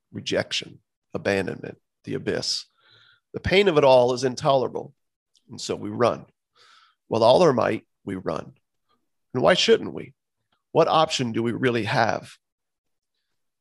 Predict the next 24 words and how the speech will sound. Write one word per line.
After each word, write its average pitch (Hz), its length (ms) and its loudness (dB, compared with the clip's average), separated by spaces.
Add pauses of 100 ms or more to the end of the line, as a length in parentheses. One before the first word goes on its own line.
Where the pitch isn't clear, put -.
(560)
Off 151 260 4
we 160 120 0
go 127 320 6
on 120 100 0
a 90 80 -4
thirty-year 117 580 -2
bender. 95 540 -6 (1040)
We 131 80 -4
call 165 280 4
it 104 80 0
love. 104 380 2 (680)
We 131 80 -6
call 127 360 4
it, 123 140 2
uh, 110 400 2 (100)
marriage 170 380 2
and 110 160 -10
friendship. - 500 -4 (540)
We 127 100 -8
call 156 340 4
it 156 260 4 (160)
work 160 320 0
and 117 140 -4
vision. 101 460 -2